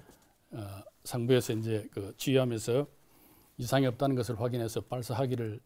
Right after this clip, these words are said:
발사 명령을 인가하기를 기다렸다가 발사를 했습니다. 승조원 발사를 했고, 어, 무슨 시스템은 정상적으로 작동이 되고,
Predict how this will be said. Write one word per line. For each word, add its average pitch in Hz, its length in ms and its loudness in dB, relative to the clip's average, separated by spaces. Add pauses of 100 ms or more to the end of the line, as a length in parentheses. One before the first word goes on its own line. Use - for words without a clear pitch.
(120)
발사 131 680 4
명령을 117 420 -2
인가하기를 123 440 0
기다렸다가 120 760 2 (400)
발사를 123 320 4
했습니다. 117 560 -2 (140)
승조원 110 480 -4
발사를 123 340 -4
했고, 123 420 -6 (960)
어, 135 180 -6
무슨 165 280 -2
시스템은 190 640 0
정상적으로 170 580 4
작동이 165 500 2
되고, 160 580 6